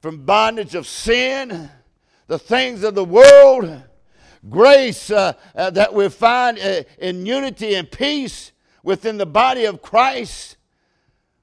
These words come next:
fostering an, an environment of conductive to grow in the church today.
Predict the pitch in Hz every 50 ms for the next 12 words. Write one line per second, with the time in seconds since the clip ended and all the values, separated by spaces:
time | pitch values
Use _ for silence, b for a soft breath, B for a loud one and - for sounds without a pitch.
0 | _ _ _ _ _ _ _ 190 202 208 208 208 175 - - 165 170 170 160 160
1 | 170 165 165 156 123 - _ _ _ - 143 143 147 147 139 127 123 175 190 190
2 | 190 190 180 170 156 156 147 143 - 143 127 123 123 180 180 170 175 170 165 139
3 | - - 120 98 87 117 139 156 160 156 156 160 156 131 117 _ _ _ _ _
4 | _ _ - 131 127 117 113 - - 139 127 123 104 _ - 107 104 104 90 78
5 | 67